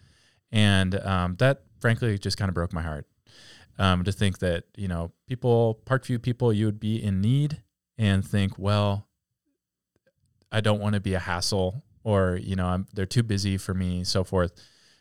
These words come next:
And so let me speak as, uh, having not asked for their permission, but knowing that they want this, <laughs> that we, especially as I think of our staff, our pastors, we wanna be available to you. And, you know, we,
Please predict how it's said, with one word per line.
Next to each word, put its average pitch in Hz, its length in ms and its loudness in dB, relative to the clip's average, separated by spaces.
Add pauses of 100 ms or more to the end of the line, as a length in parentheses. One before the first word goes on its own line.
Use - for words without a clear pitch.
And 107 100 -6
so 104 160 4
let 127 200 4
me 131 240 6
speak - 440 -2 (220)
as, 101 560 2 (760)
uh, 92 320 2
having 107 280 2
not 104 180 2
asked 107 140 0
for 110 100 2
their 101 120 4
permission, 107 440 0
but 101 140 2
knowing 101 260 0
that 95 140 0
they 92 80 0
want 107 220 2 (240)
this, 110 240 2
<laughs> - 1200 2
that 107 200 2
we, 117 320 0 (160)
especially - 540 2
as 95 160 2
I 104 140 -4
think 104 180 -4
of 95 80 0
our 92 80 2
staff, 98 360 2
our 95 80 2
pastors, 95 600 0
we 110 140 4
wanna 98 280 2
be 98 200 0
available 98 460 2
to - 160 -2
you. 131 240 4 (580)
And, 95 480 2 (120)
you 104 140 -8
know, 95 180 0
we, 95 160 -2